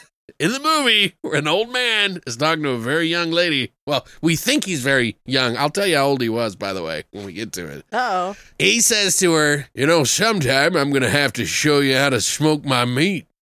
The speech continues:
Speaker 1: And she's like, "I'd like that." And I was like,
Speaker 2: <laughs>
Speaker 1: "Jesus Christ."
Speaker 2: <laughs>
Speaker 1: So we're calling this shot a smoked meat.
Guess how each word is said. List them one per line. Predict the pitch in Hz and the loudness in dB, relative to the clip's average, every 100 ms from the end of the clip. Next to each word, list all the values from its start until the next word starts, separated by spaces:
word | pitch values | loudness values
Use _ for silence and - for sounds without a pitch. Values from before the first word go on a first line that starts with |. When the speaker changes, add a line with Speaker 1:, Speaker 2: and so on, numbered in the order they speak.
| _ _ | _ _
Speaker 1:
And | 135 123 | -6 -4
she's | 143 120 | -2 -2
like, | 110 98 92 | -2 -2 -2
"I'd | 101 85 | -4 -4
like | 98 123 139 | -4 -6 -6
that." | 92 76 69 - _ _ - - - | -6 -6 -6 -14 _ _ -18 -16 -4
And | 165 | 0
I | |
was | 185 | 2
like, | 165 135 | 2 0
Speaker 2:
<laughs> | |
Speaker 1:
"Jesus | 113 135 220 285 185 127 117 | -4 -2 0 2 0 -2 -6
Christ." | - - 156 147 156 269 403 370 359 - - | -8 -4 -2 2 2 4 4 4 0 0 2
Speaker 2:
<laughs> | 539 - 311 302 - 277 - _ | 0 2 -2 0 -4 -6 -8 _
Speaker 1:
So | 262 | -4
we're | 311 | -2
calling | 339 285 277 269 | 0 2 2 0
this | 320 - | 0 0
shot | 185 165 175 | 2 4 2
a | 180 | 0
smoked | - 208 220 220 | 0 0 0 -2
meat. | 294 320 254 | -4 -2 -2